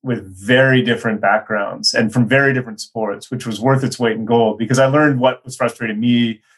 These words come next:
Canoe kayak was also frustrating other people. Like, there's this universal kind of thing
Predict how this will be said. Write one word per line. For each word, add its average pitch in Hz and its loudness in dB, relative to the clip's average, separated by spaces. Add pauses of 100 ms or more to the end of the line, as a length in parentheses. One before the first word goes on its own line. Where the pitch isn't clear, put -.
(200)
Canoe - -8
kayak 151 2
was 110 -6
also 110 -2
frustrating 107 -4
other 101 -2
people. 135 0
Like, 101 -4
there's 101 -4
this 104 -6
universal 113 0
kind 107 2
of 101 -10
thing 104 -2